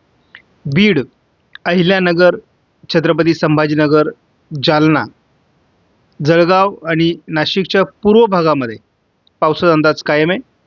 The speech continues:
अकोला, अमरावती आणि बुलढाणा, वाशिम, आपण बघतो की वाशिम आणि हिंगोलीचा पश्चिमी भाग या ठिकाणी पावसाचा अंदाज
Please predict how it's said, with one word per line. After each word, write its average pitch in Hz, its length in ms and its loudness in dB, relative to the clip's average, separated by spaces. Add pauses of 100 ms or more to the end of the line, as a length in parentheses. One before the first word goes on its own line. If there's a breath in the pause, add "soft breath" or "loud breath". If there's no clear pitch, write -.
(960)
अकोला, 214 360 2
अमरावती 196 400 0
आणि 196 120 0
बुलढाणा, 156 480 0 (1080)
वाशिम, 165 560 -2 (960)
आपण 196 240 -2
बघतो 185 280 0
की 208 100 0
वाशिम 185 540 0
आणि 180 160 0
हिंगोलीचा 160 720 2
पश्चिमी 165 480 -2
भाग 127 200 -4 (960)
या 180 140 2
ठिकाणी 185 420 0
पावसाचा 160 560 -2
अंदाज 139 460 -2